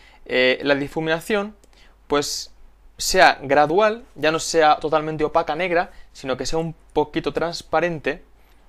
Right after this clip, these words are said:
el, el negro. Y aquí, en la parte de lo, de la, de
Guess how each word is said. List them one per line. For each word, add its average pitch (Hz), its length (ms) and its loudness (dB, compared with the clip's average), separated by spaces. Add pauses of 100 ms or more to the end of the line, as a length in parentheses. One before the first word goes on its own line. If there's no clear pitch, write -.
(260)
el, 127 320 -2
el 156 160 -2
negro. 156 400 -2 (340)
Y 269 360 2
aquí, 208 400 0 (360)
en 139 140 -4
la 135 180 2
parte 170 300 2
de 170 80 2
lo, 165 200 2
de 160 260 0
la, 156 280 4
de 147 480 -2